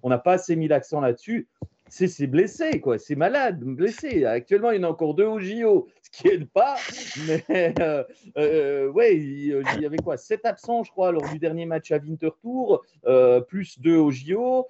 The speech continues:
Euh, c'était également le cas quand on est allé, euh, pour notre match sur MySports, euh, à, à Langenthal également. Et malgré ça,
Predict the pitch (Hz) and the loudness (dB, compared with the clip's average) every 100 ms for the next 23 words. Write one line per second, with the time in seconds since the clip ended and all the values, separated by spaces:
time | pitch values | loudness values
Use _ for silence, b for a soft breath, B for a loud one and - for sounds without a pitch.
0 | b - 135 143 - 175 175 160 165 170 | b 0 2 2 0 0 2 4 4 4
1 | 170 160 175 156 156 131 143 139 147 139 | -2 0 0 0 -2 -6 -6 -6 -4 -2
2 | 143 139 127 120 127 135 123 139 131 - | 2 4 2 0 -6 -6 -6 -8 -8 -6
3 | 131 135 - 135 - 127 113 110 110 135 | -2 -2 -2 -6 -4 0 4 4 4 2
4 | 135 139 147 139 143 131 131 147 127 131 | 2 2 -2 0 2 2 2 -2 2 2
5 | 143 208 240 - _ _ _ 147 135 156 | 2 2 0 0 _ _ _ -2 0 2
6 | 254 208 143 135 - 190 247 262 | 2 0 0 -2 0 -2 0 -4